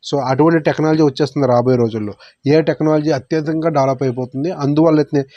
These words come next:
ఎలాన్ మస్క్ ఏం చెప్తున్నాడంటే, ఆ, మనకి కొంత శ్రమ లేని ఆదాయాన్ని ఏర్పాటు చేసుకోవాలి. మీరు సంపాదిస్తున్నప్పుడు టైంలోనే సంపాదించలేని అవ-, అవసరం, సమయం వచ్చినప్పుడు, అవసరం వచ్చినప్పుడు సంపాదన వచ్చే విధంగా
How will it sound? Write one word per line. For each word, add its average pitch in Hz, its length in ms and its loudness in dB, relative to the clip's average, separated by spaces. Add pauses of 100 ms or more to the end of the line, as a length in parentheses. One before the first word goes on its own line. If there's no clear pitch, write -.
(180)
ఎలాన్ 165 220 2
మస్క్ 180 280 -2
ఏం 156 160 4
చెప్తున్నాడంటే, 143 560 0 (720)
ఆ, 127 380 -2 (120)
మనకి 185 520 0
కొంత 175 220 -2
శ్రమ 165 360 0
లేని 208 220 4
ఆదాయాన్ని 151 480 2
ఏర్పాటు 139 360 -2
చేసుకోవాలి. 135 500 -2 (320)
మీరు 139 100 0
సంపాదిస్తున్నప్పుడు 135 1160 -2 (200)
టైంలోనే 147 540 2 (600)
సంపాదించలేని 185 1160 0 (100)
అవ-, 147 260 0
అవసరం, 156 440 0 (140)
సమయం 156 340 2
వచ్చినప్పుడు, 160 460 -2
అవసరం 147 320 0
వచ్చినప్పుడు 151 480 -4 (260)
సంపాదన 185 500 0
వచ్చే 165 240 -2
విధంగా 143 420 -4